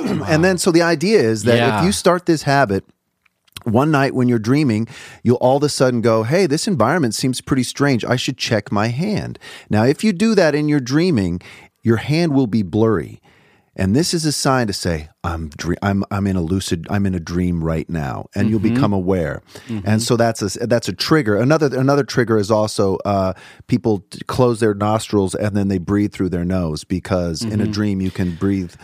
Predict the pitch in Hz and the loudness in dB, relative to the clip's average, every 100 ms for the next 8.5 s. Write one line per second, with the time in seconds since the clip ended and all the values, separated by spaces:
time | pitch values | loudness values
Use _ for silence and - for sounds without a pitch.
0 | - - _ 127 120 107 104 104 87 85 | -20 -20 _ 0 2 0 0 0 -2 -4
1 | - 135 - 156 160 160 104 - - 120 | 0 0 0 -6 0 2 2 -4 0 2
2 | 127 123 139 139 160 - 175 147 160 127 | 2 2 2 4 2 4 2 4 2 2
3 | 175 117 - 95 147 - 139 156 165 151 | 2 2 2 2 0 2 2 2 2 0
4 | 123 131 127 - 139 - 123 110 101 - | -4 -2 -2 -2 -4 0 0 0 -2 -2
5 | 160 156 85 101 98 113 104 113 120 113 | 0 0 -2 -6 -4 -4 -4 -2 0 0
6 | 110 107 123 117 117 117 - _ - 120 | 0 -4 -2 0 0 -2 -8 _ -10 -8
7 | 123 139 127 - 127 101 123 127 107 107 | -2 0 0 -2 -8 -2 0 0 0 2
8 | 113 117 117 104 101 | 2 2 0 -4 -8